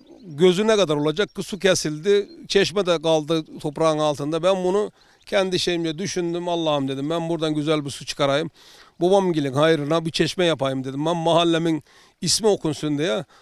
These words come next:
Burayı da bazı arkadaşlar dedi ki, "Yuvasın yazdıralım. Yuvasın çeşmesi Kocamağar," diye. Öyle yazdırdık. Aslında ben çeşmelere yazı falan yazdırmıyorum. Yani çünkü reklam olmasın.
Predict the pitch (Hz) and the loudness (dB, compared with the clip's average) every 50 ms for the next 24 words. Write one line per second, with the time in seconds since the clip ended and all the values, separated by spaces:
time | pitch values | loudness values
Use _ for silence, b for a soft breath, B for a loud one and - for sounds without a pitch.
0 | b b b b b - 202 214 220 196 180 170 175 165 196 202 190 180 175 175 | b b b b b 0 2 4 4 4 4 4 2 2 2 2 2 2 0 0
1 | 151 160 160 165 127 - 175 170 175 185 208 202 185 - - 190 185 190 196 - | 0 0 -2 -2 -2 0 -2 0 0 0 0 0 0 -2 -2 -4 -4 -4 -6 -8
2 | - b b b b b b b b _ _ _ _ - 147 160 202 226 233 226 | -12 b b b b b b b b _ _ _ _ -8 -4 0 4 6 6 6
3 | 208 - - 180 185 180 175 170 165 156 135 160 156 151 143 139 127 131 143 156 | 6 4 2 2 2 4 4 4 2 2 0 0 0 0 0 -2 -4 -6 -6 -4
4 | 156 180 202 214 202 185 165 - - 214 214 214 214 196 - 160 - 175 160 - | 0 2 4 4 4 4 2 0 -4 -4 -6 -6 -8 -10 -10 -4 -2 -2 -2 -2
5 | - 165 170 160 175 220 185 196 190 170 214 208 175 156 143 135 123 107 127 123 | -2 -4 -4 -2 -2 0 0 2 2 2 2 2 2 0 -2 -4 -6 -8 -10 -10
6 | 123 117 b b b b b b b - 233 247 240 220 214 202 180 160 147 131 | -10 -12 b b b b b b b -2 0 2 2 2 4 4 4 2 2 -2
7 | 147 139 147 131 - 226 226 160 - 233 208 214 202 - 208 202 - - 214 208 | -4 -8 -8 -4 0 0 0 0 0 0 0 0 0 2 0 0 0 0 0 2
8 | 214 214 208 196 190 196 196 165 185 208 214 196 190 185 180 180 165 185 180 156 | 2 4 4 4 4 2 0 0 0 0 0 0 2 2 2 0 0 -4 -4 -4
9 | 143 143 165 185 185 165 139 - 202 185 170 170 196 196 - - 202 185 185 175 | -4 -4 -2 -2 -2 -2 -4 -6 -6 -6 -2 0 0 -2 0 0 0 0 2 0
10 | 160 147 139 123 - 190 190 | 0 0 -2 -4 -6 -8 -8